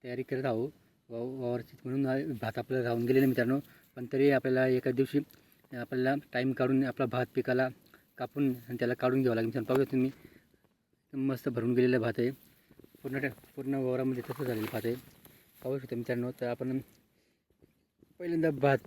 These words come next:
केलेला आहे मित्रांनो. तर आपण विकत घेऊन खातो मित्रांनो, पण आपण स्वतः भात अजून केलेला नव्हता मित्रांनो. तर पहिल्यांदा वेळेस आपण केला,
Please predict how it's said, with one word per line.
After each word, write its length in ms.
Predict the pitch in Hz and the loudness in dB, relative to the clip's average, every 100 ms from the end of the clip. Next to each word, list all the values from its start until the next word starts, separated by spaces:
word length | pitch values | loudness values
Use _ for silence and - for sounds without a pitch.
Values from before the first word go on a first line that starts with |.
| - - - - | -12 -20 -20 -6
केलेला 280 | 131 135 131 | 0 2 4
आहे 60 | 131 | 2
मित्रांनो. 440 | 117 120 123 131 143 - - _ _ _ - - _ _ _ _ _ 135 | 2 2 2 2 -2 -14 -20 _ _ _ -20 -20 _ _ _ _ _ -14
तर 280 | 127 127 127 | -8 -6 -6
आपण 180 | - | -4
विकत 440 | 131 123 - 131 139 | -4 -4 -6 -4 -2
घेऊन 320 | 123 123 123 - | -2 0 -2 -2
खातो 260 | 120 131 | -2 0
मित्रांनो, 320 | 135 127 123 | 2 2 0
पण 180 | 127 131 | 0 -2
आपण 380 | 123 - 131 135 - _ _ _ _ - | -2 -2 0 0 -2 _ _ _ _ -4
स्वतः 360 | 127 - 135 131 147 - _ _ _ _ _ _ | -4 -2 -2 -2 -6 -18 _ _ _ _ _ _
भात 260 | 110 123 131 | -10 -8 -2
अजून 200 | 131 127 | 0 0
केलेला 340 | - 127 131 | 0 2 4
नव्हता 260 | 139 135 131 | 4 4 2
मित्रांनो. 300 | 117 120 135 | 0 0 -2
तर 480 | - _ _ _ - | -6 _ _ _ -10
पहिल्यांदा 260 | 127 127 131 | -6 -2 2
वेळेस 180 | 131 131 | 2 0
आपण 180 | 120 127 | -2 -4
केला, 300 | 135 127 | 0 0